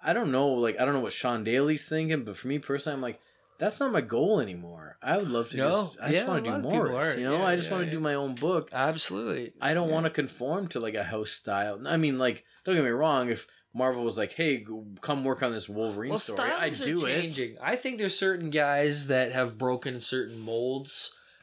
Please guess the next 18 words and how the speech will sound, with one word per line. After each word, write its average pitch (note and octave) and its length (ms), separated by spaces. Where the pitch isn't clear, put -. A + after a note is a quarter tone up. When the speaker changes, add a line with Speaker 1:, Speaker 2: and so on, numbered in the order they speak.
Speaker 1:
Yeah. A#2+ 100
Speaker 2:
I C3+ 60
think, C3+ 280
honestly, B2+ 680
it's A#2 220
come B2 280
to B2 120
a A2+ 40
point D3+ 340
where, A#2 420
you B2+ 180
know, A2+ 180
guys C3 280
like C#3+ 120
Capullo C3+ 540
have A2 120
changed A#2+ 460
things. A#2 460